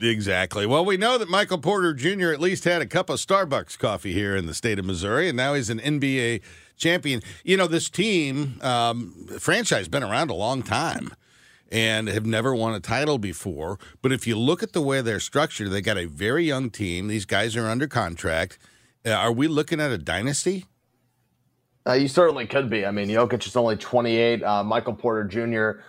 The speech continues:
Speaker 2: uh, they already have him, uh, signed for a longer-term deal. Then Jamal Murray has really emerged, came into his own. He's been dealing with injuries the past two seasons, really forming a great dynamic duo with, uh, Jokic.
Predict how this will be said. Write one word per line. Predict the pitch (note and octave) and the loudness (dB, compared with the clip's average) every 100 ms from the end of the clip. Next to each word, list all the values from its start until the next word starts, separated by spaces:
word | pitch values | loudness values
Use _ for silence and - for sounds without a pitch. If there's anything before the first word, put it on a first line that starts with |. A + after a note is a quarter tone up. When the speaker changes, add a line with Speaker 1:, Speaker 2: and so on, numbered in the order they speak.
| - - - | -20 -20 -8
Speaker 2:
uh, | A2+ | 2
they | B2 | 4
already | B2 A#2 | 4 4
have | A#2 G#2+ | 2 0
him, | A#2+ A#2 A#2 G#2 - | -2 -4 -4 -6 0
uh, | A2 A2 G#2+ | 4 4 0
signed | - A2 G#2+ G#2 | 0 0 0 -2
for | A2 | -2
a | G2+ | 0
longer-term | F#2+ G#2+ A2+ G#2+ - A2 G#2 | -2 0 0 0 -2 -2 -2
deal. | G2 A2 | 0 0
Then | G#2+ G#2 | 2 0
Jamal | B2 C3+ C#3 | 4 4 4
Murray | C3+ C#3+ B2 G#2+ | 4 4 2 -2
has | G#2 | -8
really | G2+ C3+ C3+ | 0 2 2
emerged, | A#2+ A#2+ B2 A2+ - | 2 0 0 -2 -6
came | B2 B2 | -4 -2
into | A#2 A2+ | 0 0
his | G#2 | 0
own. | A#2 A#2+ A2 | 0 0 0
He's | G2+ | -4
been | A#2 A2 | -6 0
dealing | A2+ G#2+ | 0 0
with | - | -2
injuries | A#2 A2 A2+ - | -6 0 -2 -2
the | |
past | - A#2+ A2 - | -4 0 0 0
two | B2 G#2 | -2 0
seasons, | A#2 B2 A#2 A2 G#2 _ _ - | 0 0 0 -4 -8 _ _ 0
really | B2+ C#3 C3+ | 4 6 4
forming | B2 B2+ A#2+ A2+ | 2 0 0 -2
a | |
great | G2+ A#2+ A#2 - | 0 0 0 2
dynamic | A#2 A#2+ A#2 A2 - | 2 2 0 -2 0
duo | A#2+ A#2+ G2+ | 2 4 2
with, | G2+ - | 0 2
uh, | G#2 | 2
Jokic. | G#2 A2+ A#2 G2 - - | 4 0 0 -4 -8 -14